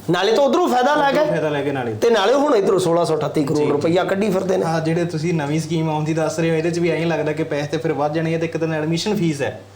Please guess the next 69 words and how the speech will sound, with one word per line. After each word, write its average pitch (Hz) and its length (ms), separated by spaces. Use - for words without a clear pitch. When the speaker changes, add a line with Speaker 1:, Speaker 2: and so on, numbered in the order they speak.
Speaker 1:
ਹਾਂਜੀ, 202 260
ਹਾਂਜੀ। 143 140
Speaker 2:
ਐਡਮਿਸ਼ਨ 165 320
ਕਰਾਓ, 170 240
ਫਿਰ 196 160
ਮੰਥਲੀ 165 340
Speaker 1:
ਹਾਂ, 185 120
Speaker 2:
ਫੀਸ 147 100
Speaker 1:
ਸਹੀ 190 120
ਹੈ 190 120
Speaker 2:
ਭਰੋ। 147 80
Speaker 1:
ਜੀ, 135 140
ਸਹੀ 127 300
ਹੈ 120 40
ਜੀ। 123 160
Speaker 2:
ਜੀ, 151 260
ਜੀ। 135 200
ਅਹ, 160 380
ਜਗਦੀਪ 170 260
ਜੀ, 202 80
ਬਹੁਤ 185 220
ਬਹੁਤ 185 120
ਸ਼ੁਕਰੀਆ। 165 340
ਕਹਿੰਦੇ 160 220
ਨੇ 156 60
ਕਿ 156 100
ਤੁਹਾਡਾ 139 200
ਪ੍ਰੋਗਰਾਮ 131 380
ਬਹੁਤ 131 180
ਸੋਹਣਾ 135 260
ਹੁੰਦਾ 131 220
ਹੈ। 156 140
ਸ਼ੁਕਰੀਆ 196 400
ਜੀ, 196 120
ਬਹੁਤ, 180 320
ਅਹ, 143 320
ਮਿਹਰਬਾਨੀ 160 360
ਤੁਹਾਡੀ। 160 280
ਸਰਵਣ 156 300
ਸਿੰਘ 165 200
ਕਹਿ 151 120
ਰਹੇ 156 80
ਨੇ 170 100
ਕਿ 175 100
ਜੀ 147 220
ਪੀ 165 140
ਐਸ 165 120
ਸਿਸਟਮ 151 380
ਲਾਇਆ 127 260
ਜਾ 131 200
ਰਿਹਾ 139 160
ਹੈ। 151 240
Speaker 1:
ਉਹੀ 220 300
ਉਹ, 165 260
ਅਹ, 151 560
ਦੱਸ 143 260
ਰਿਹਾ 180 140
ਨਾ 233 100
ਤੁਹਾਨੂੰ 220 280
ਮੈਂ 185 80
Speaker 2:
ਸੈਟੇਲਾਈਟ 151 280
ਜਿਹਨੂੰ 151 200
Speaker 1:
ਕਿ 190 80
Speaker 2:
ਤੁਸੀਂ 196 140
Speaker 1:
ਤੁਹਾਡਾ 180 500
Speaker 2:
ਕਹਿੰਦੇ - 180
ਸੀ, 180 60
ਜੀ। 143 60
Speaker 1:
ਜਿਹੜਾ 156 420